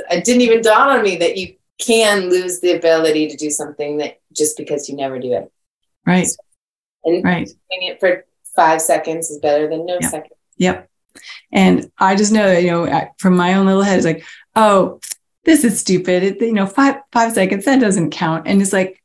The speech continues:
Speaker 2: those are those voices of, you know, that is, those are not true. And those are just old programming. You know what? I'm just gonna do this and, you know, give it, give it, uh, you know, a couple weeks or whatever, and, and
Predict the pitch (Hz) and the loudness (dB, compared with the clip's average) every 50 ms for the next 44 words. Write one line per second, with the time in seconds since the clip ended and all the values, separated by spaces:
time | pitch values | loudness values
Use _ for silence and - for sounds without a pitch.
0 | _ _ - 220 226 220 233 196 196 190 175 175 165 170 170 180 175 - 180 170 | _ _ 0 2 2 2 2 2 2 2 0 0 0 -2 -2 -2 0 0 -2 -2
1 | 165 165 160 151 151 151 - - - - 190 185 185 190 196 214 220 220 - - | -2 -2 -2 -4 -4 -6 -8 -14 -8 -2 2 2 4 4 4 2 2 0 -4 -10
2 | _ _ _ _ _ _ _ _ 269 - - 196 208 214 214 196 190 190 - - | _ _ _ _ _ _ _ _ -6 -2 0 2 2 4 4 2 2 0 -2 -6
3 | - - - 180 180 180 180 175 170 165 165 160 156 165 165 175 214 254 247 - | -8 -8 -4 -2 0 0 0 0 0 0 0 0 -2 0 0 0 0 0 -2 -2
4 | - 247 220 214 214 220 220 220 214 - - 185 180 175 175 175 175 170 170 165 | -2 -2 0 0 0 -2 -4 -4 -6 -4 -4 -4 -4 -4 -2 -2 -2 -2 -2 -2
5 | 165 - - 202 214 214 - - 220 208 208 208 202 202 202 196 196 196 196 190 | -4 -2 0 0 0 -2 0 0 -2 0 2 0 0 0 0 0 0 0 0 -2
6 | - - - - _ _ _ _ _ _ _ 220 208 208 208 208 208 208 208 - | -4 -8 -16 -20 _ _ _ _ _ _ _ 2 2 4 4 4 2 2 0 0
7 | - - - _ _ _ _ _ _ _ 202 208 226 247 240 - 226 202 185 151 | -2 -6 -12 _ _ _ _ _ _ _ 0 4 4 4 4 4 4 2 4 4
8 | 180 175 156 156 110 - - - - - - _ _ 214 226 233 226 - - 240 | 2 2 2 2 0 -2 -4 -6 -10 -10 -14 _ _ -2 0 0 0 0 0 0
9 | 240 226 - - - _ _ - - - 220 226 262 247 - - - - 208 196 | -2 -2 -6 -12 -18 _ _ -20 -4 0 2 4 4 4 2 2 -2 -2 -2 0
10 | 233 233 233 247 247 247 247 - 233 226 220 214 214 208 214 - _ _ _ _ | 0 2 2 2 0 0 0 -2 -2 0 0 0 -2 -2 -6 -10 _ _ _ _
11 | _ _ _ - - 196 196 196 190 - - 226 220 226 208 196 220 240 190 - | _ _ _ -4 -2 0 0 0 -2 -2 -2 -2 0 2 2 4 4 4 2 2
12 | - - - 180 175 170 165 - 190 202 202 208 214 196 180 165 160 - - 175 | 0 -2 -2 -2 -2 -2 -2 -2 -2 0 0 0 0 0 0 -2 -2 -2 -2 -2
13 | 175 180 175 185 - - - - 208 196 196 196 185 185 - | -2 -2 -4 -4 -6 -8 -4 0 2 4 4 4 2 0 -4